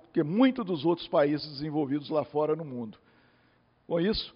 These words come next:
a gente conseguiu, uma rápida também operação junto com a cemig,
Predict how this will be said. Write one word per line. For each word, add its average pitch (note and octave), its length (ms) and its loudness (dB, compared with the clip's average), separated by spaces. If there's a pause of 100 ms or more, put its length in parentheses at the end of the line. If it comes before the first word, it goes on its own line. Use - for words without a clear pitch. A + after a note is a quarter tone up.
(200)
a - 80 0
gente F3 320 -2
conseguiu, E3 720 -2
uma D#3+ 400 0 (260)
rápida F3 540 6
também D3+ 560 4 (220)
operação D3+ 680 0
junto D#3 260 -6
com E3 100 4
a D3 60 4
cemig, D#3+ 540 -2